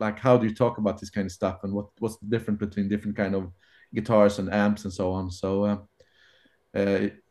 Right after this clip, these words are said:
you know, I, I don't buy a lot of stuff, uh, but, uh, I'm, I've gotten a li-, little bit more interested in, in the gear, and of course, uh, effect pedals is, has been, uh,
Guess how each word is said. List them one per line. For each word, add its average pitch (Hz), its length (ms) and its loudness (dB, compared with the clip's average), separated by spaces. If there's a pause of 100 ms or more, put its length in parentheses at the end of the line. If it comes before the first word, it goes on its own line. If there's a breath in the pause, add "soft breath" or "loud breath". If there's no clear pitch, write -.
(720)
you - 60 -2
know, 110 160 4
I, 104 420 2
I - 20 10
don't 127 200 6
buy 120 300 8
a 98 80 4
lot 104 220 6
of 98 100 -2
stuff, - 560 -2
uh, 104 320 2
but, 101 300 0 (120)
uh, 98 580 -2 (400)
I'm, 113 260 -2
I've 113 140 -2
gotten 117 260 6
a 117 120 2
li-, 127 180 4
little 123 320 2
bit 107 160 -4
more 107 220 2
interested 98 480 -4
in, 92 260 -6
in 95 380 -4
the 101 100 -2
gear, 98 300 2
and 92 200 -6 (240)
of 104 120 -2
course, 107 340 2
uh, 101 180 -2 (100)
effect 107 280 -2
pedals 95 380 -4
is, - 280 -18 (880 soft breath)
has 104 100 -10
been, 95 300 -2
uh, 95 340 -2